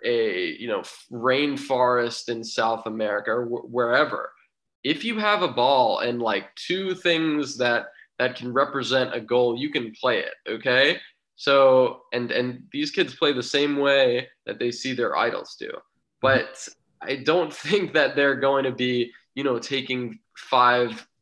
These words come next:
Speaker 1: ten seconds to take a throw in or do all this shameless time wasting. You know, they, they're gonna play for the love of the game. So frankly, I don't think that making football,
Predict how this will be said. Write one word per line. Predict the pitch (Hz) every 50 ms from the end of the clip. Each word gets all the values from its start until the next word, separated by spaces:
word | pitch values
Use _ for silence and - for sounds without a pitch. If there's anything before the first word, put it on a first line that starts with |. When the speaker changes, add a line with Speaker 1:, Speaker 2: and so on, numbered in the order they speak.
| -
Speaker 1:
ten | - 135 127 127 117
seconds | - - 135 135 131 - 123 113 113 110 -
to | - 120
take | 113 - 127 120 113 113
a | 113 - -
throw | 123 127 127 120 104
in | 95 -
or | 104 117 113
do | 120 127 123
all | 117 120 113 113
this | 120 117 113 - - - - - - _ -
shameless | - - - 139 131 127 123 120 110 110 -
time | - 127 123 123 117 104
wasting. | 87 76 78 - - - 101 117
You | 120
know, | 120 120 123 123
they, | 127 131 139 - 139
they're | - 131 131 131
gonna | 135 139 131
play | 127 - 135 131 127
for | 127 120
the | 117 117
love | 117 117 117 113
of | 113
the | 120
game. | 120 110 113
So | - - 123 120
frankly, | - - 180 202 214 214 190 170 156 139 120 117 - _ _ _ _ _ _ _ _ _ _ -
I | 135 147
don't | 147 175 190 190 156 -
think | - - 170 160 156 - - -
that | 139 127 113 113 - - - - - - - - _ _ _ _ _ -
making | - 123 123 123 123 127 135 143 139 - - 147 139 131 131 127 127 127 120 104 -
football, | - - 135 123 123 - - 123 117 117 117 117 117 110 107 - -